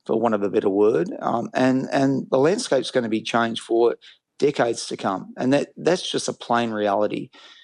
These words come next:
And the digital world is just inexec-, in,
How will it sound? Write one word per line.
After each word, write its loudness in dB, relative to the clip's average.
And 2
the 4
digital 0
world 2
is -2
just -2
inexec-, 0
in, 0